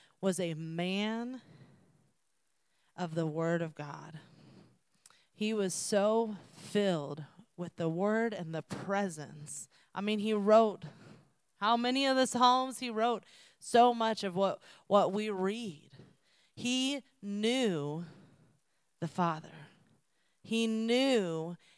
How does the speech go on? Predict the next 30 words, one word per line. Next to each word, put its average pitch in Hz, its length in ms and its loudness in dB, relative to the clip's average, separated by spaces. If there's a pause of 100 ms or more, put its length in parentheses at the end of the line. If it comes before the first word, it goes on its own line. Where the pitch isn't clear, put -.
(200)
intimately 262 960 0
knew 185 640 -2 (1600)
who 202 100 2
Jesus 160 560 -6
was - 480 -12 (800)
because 202 320 0
he 196 80 0
had 160 300 -2
been 226 320 2
there, 269 400 -4 (560)
because 208 260 2
he 180 120 -2
had 165 180 -4
taken 233 480 -6
the 233 100 -2
time. 156 640 -8 (720)
He 220 160 2
didn't, 233 300 2 (160)
he 240 160 -2
didn't 240 260 0
sit - 380 -2
there 226 340 0
and 185 180 -4
twiddle 220 360 -2
his 220 220 -4
thumbs 175 800 -6 (720)
when 196 160 -2
he 208 100 0
could 185 280 0
have. 160 340 -8